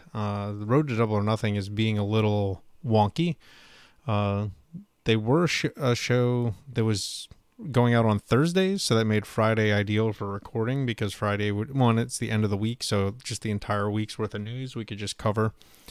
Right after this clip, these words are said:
uh, and then release this on Monday, which is when Being the Elite goes live. And then last week, they, or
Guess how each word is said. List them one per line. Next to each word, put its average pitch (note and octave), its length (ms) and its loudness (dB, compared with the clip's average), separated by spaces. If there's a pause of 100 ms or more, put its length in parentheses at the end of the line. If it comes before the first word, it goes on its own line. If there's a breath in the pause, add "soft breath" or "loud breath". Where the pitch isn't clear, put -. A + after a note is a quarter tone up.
(400 loud breath)
uh, G#2+ 40 0
and G#2 200 2
then G#2 200 2
release G#2 320 2
this - 180 -2
on G#2 100 2
Monday, G2+ 600 2 (160)
which A#2+ 340 -2
is G2+ 160 -4
when G2+ 320 0
Being G2+ 240 0
the G2 80 -4
Elite B2+ 320 -2
goes G2+ 300 -2
live. G2+ 320 -4 (720 loud breath)
And G#2 200 2
then G#2+ 140 2
last A2 320 0
week, A2 420 -2
they, G2+ 680 0
or G#2 200 -6